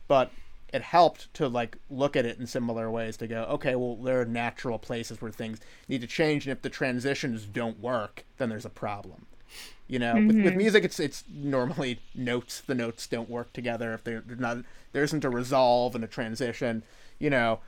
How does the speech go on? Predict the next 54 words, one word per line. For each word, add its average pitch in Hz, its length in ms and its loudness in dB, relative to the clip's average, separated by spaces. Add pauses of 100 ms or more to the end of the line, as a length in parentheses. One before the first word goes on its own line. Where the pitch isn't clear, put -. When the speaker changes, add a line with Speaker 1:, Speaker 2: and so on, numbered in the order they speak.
(140)
Speaker 1:
And 180 120 -2
it's, 185 100 -4
it's 247 220 0
the 254 80 -2
same 247 160 6
with 165 80 6
story. 156 260 8
There 131 80 6
has 127 160 2
to 143 60 -10
be 120 100 -2
resolve. 101 640 -4
There 117 140 -8
has 110 220 -4
to - 40 -6
be 113 140 -2
at 110 100 -6
least, 113 260 -10 (220)
you 147 120 0
wanna, 160 180 6
like, 156 300 4 (220)
it's - 140 -2
almost 214 320 6
like, 190 240 8
um, 135 320 6 (1300)
a - 80 -2
lot 190 120 8
of 208 60 4
times, 214 200 6
like, 175 140 8
going 151 280 6
from, 156 140 2
like, 147 160 6
a 143 60 6
verse 139 320 2
into 135 160 0
a 120 40 -2
pre-chorus 117 640 -4
is, 110 120 -8
like, 113 160 -4
you 117 80 -2
have 117 160 0
to 127 40 0
have, 110 100 0
like, 110 140 -4
a 117 40 -4
little 107 260 -6
cliffhanger 127 720 -6 (1000)
to 117 80 -4
get 113 200 -4
you 120 80 -6
to 120 100 -6
that 113 140 -6
pre-chorus 120 840 -4